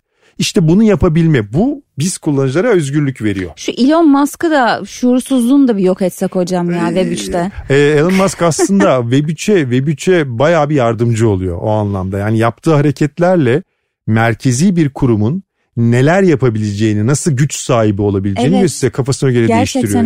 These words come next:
Speaker 2: öyle.
Speaker 1: İnsan, şeylerin, e, kullanıcı adlarını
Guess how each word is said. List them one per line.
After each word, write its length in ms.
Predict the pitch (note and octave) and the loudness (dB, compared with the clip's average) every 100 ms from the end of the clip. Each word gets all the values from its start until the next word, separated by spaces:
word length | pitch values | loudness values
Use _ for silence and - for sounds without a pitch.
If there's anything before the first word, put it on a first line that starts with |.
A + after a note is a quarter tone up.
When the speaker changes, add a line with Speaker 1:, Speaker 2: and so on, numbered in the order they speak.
| A3 | 0
Speaker 2:
öyle. 40 | |
Speaker 1:
İnsan, 380 | - G#3 B2+ B2 | 0 0 -2 -2
şeylerin, 480 | - A#2+ B2 B2 A#2+ | -2 0 2 0 -2
e, 280 | A2+ A2 G#2 - _ _ | -2 -2 -2 -8 _ _
kullanıcı 420 | C3+ C3+ C3+ B2 | 0 2 2 2
adlarını 520 | B2 - A#2 A2+ A2+ | 0 0 0 2 0